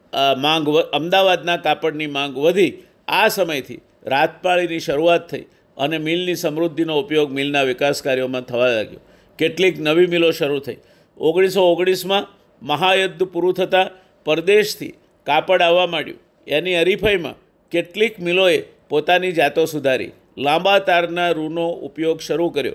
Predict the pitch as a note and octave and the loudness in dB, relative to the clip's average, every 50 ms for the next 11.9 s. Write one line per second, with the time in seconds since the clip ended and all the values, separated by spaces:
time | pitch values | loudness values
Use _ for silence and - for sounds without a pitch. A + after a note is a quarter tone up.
0 | - - _ _ _ - - D3 D3+ F3 F#3 F3 - - F3+ F3+ F3 F3 F3 G#3 | -10 -14 _ _ _ -4 -2 0 0 0 0 2 2 2 4 4 2 2 2 2
1 | G3+ F3+ - - - - _ _ _ _ - C#3+ D#3 E3 F3 F#3 F#3+ - G3 F#3+ | 2 2 2 0 -6 -18 _ _ _ _ -6 -4 0 0 2 0 2 0 0 0
2 | - G#3 G3+ G3+ G3+ G3 G3 F#3 E3+ - G3+ G3 F#3+ G3 F#3+ F#3 F3+ F3+ F3+ F#3 | 2 0 2 4 4 4 4 2 2 0 -2 -2 -2 -2 -4 -4 -4 -4 -2 -4
3 | F#3 F#3 F#3 F3+ E3+ F3+ G3 F3 E3+ F3 - E3+ D#3+ F3 F3 E3+ F3 E3+ E3 E3 | -2 0 0 -2 0 0 0 0 0 0 0 0 2 2 0 2 0 -2 0 0
4 | D#3+ D#3+ D#3+ D#3+ D#3 D3 C#3+ C3 - - - _ _ _ _ _ - - C3+ D#3 | 0 0 0 0 0 -2 -6 -8 -10 -12 -16 _ _ _ _ _ -6 -4 -2 -2
5 | D#3+ D#3+ - D#3 D3+ - G#3 G#3+ G#3+ G#3 - G#3 F#3 E3 F3 F3+ E3 - D#3+ C3+ | -2 -2 -2 -2 -2 0 0 0 0 0 0 0 2 2 2 0 -2 -2 -6 -8
6 | B2 - _ _ _ _ - - - _ _ - B2+ C3+ D3 E3 F3+ F#3 G3+ G3+ | -10 -10 _ _ _ _ -20 -20 -20 _ _ -8 -4 -4 -4 -2 0 0 0 2
7 | G3+ F#3+ - F3+ F3 F3 F#3+ G3+ G3+ G3+ F#3 - - _ - - E3 D#3+ F#3+ F#3+ | 0 0 0 2 2 4 4 4 2 0 -2 -2 -6 _ -6 -4 -4 -2 0 0
8 | F3+ F3+ F3 E3 F3+ D#3+ C3 - - - _ _ _ - D3+ D#3 - F#3 F#3+ F3+ | 0 0 0 0 0 -2 -2 -4 -8 -16 _ _ _ -4 -4 -4 -2 -2 -4 -4
9 | D#3 C#3 D#3+ E3 E3+ F#3 F#3 F3 - - D#3+ E3 E3 D#3+ D3+ D3 D#3+ E3 D#3+ D#3+ | -2 -4 -4 -2 -2 -2 -4 -4 -4 -6 -6 -4 -2 -2 0 0 0 0 0 0
10 | D#3 D#3 D3+ D3 C#3+ C#3 D3 C#3 - C3+ G#2 - - _ _ _ _ _ _ - | 0 0 2 2 0 -2 -2 -4 -6 -6 -6 -8 -10 _ _ _ _ _ _ -4
11 | - C3 D3+ D3 C#3 D3+ C#3 C3+ - D#3+ D3+ D3 C#3+ B2+ A#2 G#2+ F#2+ - | -2 -2 -2 -2 0 -2 -2 0 0 0 0 2 0 -2 -2 -4 -8 -8